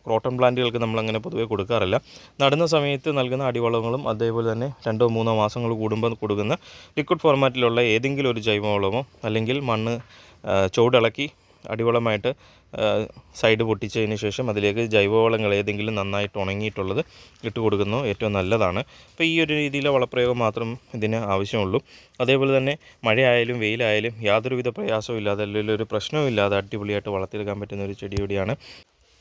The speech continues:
പിന്നെ ഈ ചെടി വളർത്തുമ്പോൾ ശ്രദ്ധിക്കേണ്ട ഒന്ന് കാര്യം എന്ന് പറയുന്നത് ഇതൊരു അധിനിവേശ ചെടിയായി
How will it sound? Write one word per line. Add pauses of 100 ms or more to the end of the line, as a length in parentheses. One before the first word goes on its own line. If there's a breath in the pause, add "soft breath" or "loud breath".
(140)
പിന്നെ
ഈ
ചെടി
വളർത്തുമ്പോൾ
ശ്രദ്ധിക്കേണ്ട
ഒന്ന്
കാര്യം
എന്ന്
പറയുന്നത്
ഇതൊരു
അധിനിവേശ
ചെടിയായി